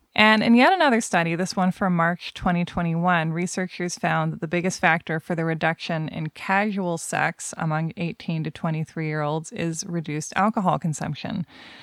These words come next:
But with men, there are also other factors, such as hours spent online or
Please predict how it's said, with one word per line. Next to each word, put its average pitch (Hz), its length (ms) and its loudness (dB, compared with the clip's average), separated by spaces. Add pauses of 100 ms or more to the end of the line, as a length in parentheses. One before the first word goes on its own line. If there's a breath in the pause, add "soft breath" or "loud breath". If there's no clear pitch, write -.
(380 loud breath)
But 208 100 4
with 247 140 6
men, 247 160 6
there 214 140 6
are 190 40 6
also 190 240 0
other 180 160 0
factors, 147 840 -4
such - 320 -6
as 160 100 -6
hours 160 340 0
spent 160 280 -4
online 147 500 -2
or 151 480 -4